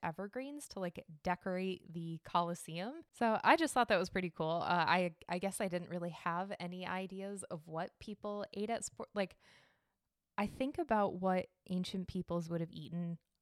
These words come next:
a lot more, I think, than most normal people do, just 'cause I'm like, "Well, yeah, what did they have actually available at that time? What did they make? Like, did they have cheese? Did they have milk? What kind of milk? Like,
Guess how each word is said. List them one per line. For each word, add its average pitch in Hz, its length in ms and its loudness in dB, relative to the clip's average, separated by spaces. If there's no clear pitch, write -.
a 185 80 0
lot 180 340 4
more, 240 180 -2
I 247 120 -6
think, 262 340 -8
than 175 160 -2
most 160 300 -8
normal 156 340 -8
people 208 320 -8
do, 220 320 -4
just 196 240 -2
'cause 196 200 -2
I'm 185 120 0
like, 170 180 -4
"Well, 269 180 -8
yeah, 359 100 0
what 220 140 -6
did 381 140 -12
they 381 140 -2
have 262 360 -4
actually 185 440 -4
available 160 640 -4
at 190 180 -2
that 185 180 -4
time? 170 640 -6
What 190 160 -2
did 202 100 -4
they 180 140 -4
make? 180 240 -6
Like, 151 140 -12
did 156 100 -14
they 156 120 -14
have 147 140 -18
cheese? 214 560 -8
Did 160 140 -12
they 151 120 -12
have 147 200 -12
milk? 170 400 -6
What 180 140 -8
kind 196 200 -4
of 208 60 -4
milk? 214 180 -6
Like, 180 240 -4